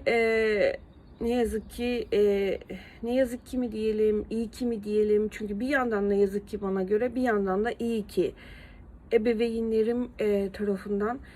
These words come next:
biraz ben, e, yanlış bulunarak, yani ben yanlışım diye beni yetiştirdiler. Bunu önceki videolarımda paylaşmıştım zaten. Şimdi buradan tekrar anlatmak istiyorum. Ebeveyn,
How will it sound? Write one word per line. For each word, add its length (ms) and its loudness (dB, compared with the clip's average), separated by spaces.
biraz 320 2
ben, 320 -2
e, 160 -4
yanlış 480 -2
bulunarak, 680 0
yani 320 -4
ben 240 2
yanlışım 800 -4
diye 400 2
beni 200 2
yetiştirdiler. 800 -8
Bunu 140 -2
önceki 380 -4
videolarımda 460 0
paylaşmıştım 720 -4
zaten. 360 -6
Şimdi 560 -2
buradan 280 -2
tekrar 280 -10
anlatmak 460 -2
istiyorum. 480 -4
Ebeveyn, 680 2